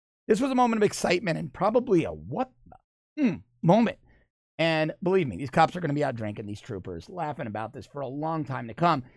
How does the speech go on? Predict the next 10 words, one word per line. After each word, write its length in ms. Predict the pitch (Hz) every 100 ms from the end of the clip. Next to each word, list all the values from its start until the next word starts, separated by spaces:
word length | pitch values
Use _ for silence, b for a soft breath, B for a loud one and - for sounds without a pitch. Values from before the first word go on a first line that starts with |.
| b 156
Now, 300 | 170 135 - b
we 100 | 180
can 220 | - 175 170
laugh 220 | 180 165
about 180 | 147 135
it 40 |
because 200 | 139 127
nobody 240 | 147 127
got 140 | 104 92
hurt. 400 | 143 165 87